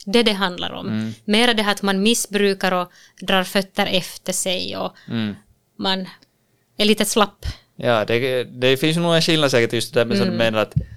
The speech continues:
Speaker 2: att där om, om du gör det på flit så där att du, du lämnar bara där för att du är,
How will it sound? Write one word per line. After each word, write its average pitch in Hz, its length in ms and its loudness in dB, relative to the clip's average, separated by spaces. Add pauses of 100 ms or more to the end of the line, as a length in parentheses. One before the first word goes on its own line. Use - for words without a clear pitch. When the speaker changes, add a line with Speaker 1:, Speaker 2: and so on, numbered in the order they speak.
(200)
Speaker 2:
att - 120 -6
där 107 140 0
om, 113 120 0
om 117 240 -4
du 123 60 4
gör 127 100 6
det 135 80 4
på 151 100 -2
flit 170 400 -2
så 123 80 0
där 110 180 4
att 107 140 2
du, 104 300 -2 (240)
du 120 160 -6
lämnar 107 300 0
bara 101 200 2
där 98 220 2
för 101 120 -6
att 98 160 -2
du 98 80 -2
är, 95 140 0